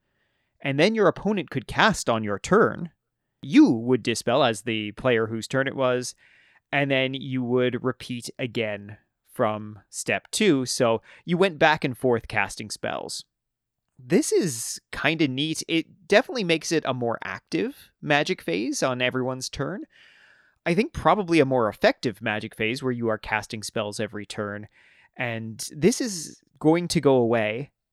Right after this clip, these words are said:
after fourth edition, but it was also present in second edition forty K, this kind of both cast in a single phase. In, in forty K, it's the psychic phase. And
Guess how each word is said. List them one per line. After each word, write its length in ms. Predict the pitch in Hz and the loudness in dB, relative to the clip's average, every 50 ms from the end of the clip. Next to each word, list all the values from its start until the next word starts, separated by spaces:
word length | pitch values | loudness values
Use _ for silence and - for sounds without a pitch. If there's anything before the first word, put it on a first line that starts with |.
| _ - | _ -2
after 380 | 117 110 113 - - - 120 107 | -2 0 0 -2 -2 -4 -4 -4
fourth 320 | - - 131 120 113 - | -2 0 2 2 2 0
edition, 380 | 117 110 135 151 - - 139 127 | 0 2 2 2 2 0 -4 -2
but 100 | 139 139 | -2 -2
it 60 | 135 | 0
was 140 | 165 165 - | -2 -4 -4
also 480 | - - 180 262 302 - - 262 202 151 _ _ - _ _ - | 0 0 0 0 0 -2 0 0 0 -2 _ _ -20 _ _ -6
present 500 | - 160 147 147 - 156 151 147 - - - - | -4 -2 -2 -2 -2 -4 -6 -6 -8 -12 -14 -12
in 520 | - 123 113 107 104 107 104 104 110 110 - _ _ _ _ _ _ _ _ _ _ _ _ _ _ - | -8 -6 -6 -6 -6 -6 -8 -10 -12 -14 -14 _ _ _ _ _ _ _ _ _ _ _ _ _ _ -10
second 440 | - - - 190 180 - 185 156 139 | -4 2 4 4 4 4 2 0 2
edition 380 | 117 131 123 - - 117 117 | 2 2 0 0 -2 -4 -4
forty 360 | - - - 120 117 113 113 | -6 -4 -2 0 0 0 -2
K, 560 | 101 - - - 131 135 123 113 - - - - | -6 -8 -4 0 2 2 2 0 -6 -12 -12 -6
this 220 | - 123 113 - | -6 -4 -4 -4
kind 280 | - - 120 117 117 110 | -2 0 0 0 0 0
of 280 | 113 107 107 104 98 - - - - _ _ _ _ _ _ _ _ _ - | -2 -2 -2 -4 -8 -14 -20 -20 -20 _ _ _ _ _ _ _ _ _ -20
both 420 | 147 139 - 160 151 139 - - | -6 2 6 8 8 8 6 -2
cast 500 | - - 113 113 110 110 - - - - - | -6 -2 0 0 0 0 -4 -8 -8 -8 -8
in 500 | 131 127 113 110 107 107 107 104 104 104 _ _ - | -6 -6 -4 -4 -6 -8 -10 -12 -14 -16 _ _ -8
a 200 | - 120 113 104 | -8 -6 -6 -6
single 340 | - - 127 113 110 110 104 | -6 -4 -4 -4 -4 -4 -2
phase. 340 | - 147 147 147 147 127 | 2 4 4 4 4 2
In, 220 | 127 120 120 117 - | 0 -4 -4 -6 -8
in 140 | 123 120 117 | -8 -8 -4
forty 240 | - 127 113 110 | -2 -2 -2 -2
K, 160 | - - 110 107 | -2 -2 -2 -2
it's 160 | 104 - - | -4 -6 -10
the 100 | 110 107 | -10 -8
psychic 380 | - - 113 113 107 107 - | -4 -2 -2 -2 -2 -6 -12
phase. 420 | - - 113 110 110 110 120 - - _ _ - - _ _ _ - | -8 -6 -6 -6 -6 -6 -8 -10 -12 _ _ -20 -20 _ _ _ -6
And 540 | 156 147 151 156 156 160 160 151 - - | -4 -2 -2 -2 -4 -4 -6 -6 -8 -8